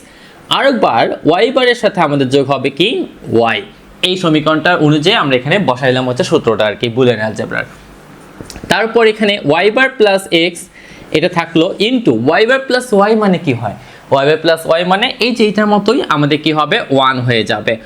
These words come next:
ওয়ান দিয়ে যদি আমরা গুণ করে সাজিয়ে লিখতে যাই, তাহলে আমরা এখানে লিখতে পাচ্ছি কি এক্স প্লাস ওয়াই বার, এটাই আমাদের কাঙ্ক্ষিত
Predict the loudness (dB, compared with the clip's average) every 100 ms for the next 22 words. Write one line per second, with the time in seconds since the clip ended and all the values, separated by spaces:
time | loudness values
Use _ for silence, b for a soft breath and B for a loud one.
0 | B -2 0 2 2 2 2 0 0 2
1 | 2 2 2 -2 -2 -4 -2 0 0 0
2 | 0 0 0 0 0 0 0 -2 -2 0
3 | 0 -2 -2 -4 -2 -2 -2 -4 0 0
4 | 0 -4 -2 0 2 2 0 -2 -2 -2
5 | 0 0 0 -2 -2 -4 -4 -6 0 0